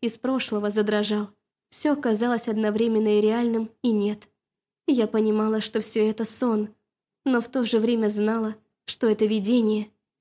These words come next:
не просто выдумка моего разума. Тем временем я попыталась сбежать, только все без толку. Меня все равно поймали, повалили на пол.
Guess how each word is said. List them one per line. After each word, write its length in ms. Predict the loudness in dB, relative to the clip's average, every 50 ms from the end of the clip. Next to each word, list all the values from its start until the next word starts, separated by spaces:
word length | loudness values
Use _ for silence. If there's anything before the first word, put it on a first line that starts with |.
| _ _
не 220 | 0 2 2 2 0
просто 480 | 0 0 0 0 -2 -2 -2 -2 0
выдумка 460 | 0 0 2 2 0 0 0 -2 -2
моего 340 | 0 2 2 2 2 2 0
разума. 460 | 0 0 0 0 0 0 -2 -2 -6 -10 _ _ _ _ _ _
Тем 300 | -4 0 0 2 2 2
временем 500 | 2 2 2 2 2 2 2 2 0 2
я 120 | 0 0 0
попыталась 600 | 0 -2 0 -2 -2 0 -2 0 0 0 0 0
сбежать, 540 | 0 2 2 2 2 0 -2 -2 -6 -10 _ _ _ _ _ _ _ _
только 340 | 0 0 0 2 0 -2
все 260 | -2 -2 -2 0 0 2
без 260 | 2 0 0 0 -2
толку. 400 | -2 -2 -4 -2 -4 -6 -8 -8 -10 _ _ _ _ _ _ _ 0
Меня 280 | 2 2 2 2 0
все 180 | -2 -2 -2 0
равно 280 | 0 0 0 0 0 0
поймали, 540 | 0 0 0 2 2 2 0 0 -2 -4 -6 _ _ _ _ _ _ _
повалили 520 | 0 0 2 4 4 4 4 4 4 2 2
на 200 | 2 0 0 0
пол. 260 | -2 -2 -2 -2